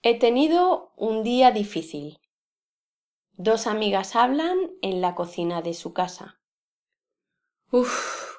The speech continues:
Speaker 2: qué día. Hoy he trabajado, trabajado, trabajado.
Speaker 1: Bueno, tranquila. Son las diez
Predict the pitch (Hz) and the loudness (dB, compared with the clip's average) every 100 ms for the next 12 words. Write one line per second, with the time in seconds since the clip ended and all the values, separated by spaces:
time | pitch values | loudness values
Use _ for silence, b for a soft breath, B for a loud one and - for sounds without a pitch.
0 | - 202 202 175 190 160 147 151 _ _ | -2 4 6 6 6 2 0 -8 _ _
1 | - 180 214 196 170 151 147 - 185 214 | 0 4 4 4 2 2 2 2 2 4
2 | 208 208 208 160 147 - 165 208 196 196 | 2 0 -2 -4 -4 -2 0 2 2 -2
3 | 202 165 151 - 160 196 196 190 190 - | -4 -6 -6 -4 -2 0 -2 -4 -10 -18
4 | _ _ _ _ 170 160 190 311 175 - | _ _ _ _ -2 2 4 4 2 -4
5 | - 165 156 247 330 - - _ _ _ | -8 -8 -4 2 2 2 -6 _ _ _
6 | b b b - 202 208 185 190 226 359 | b b b -2 2 2 2 0 2 2
7 | - - | 0 -16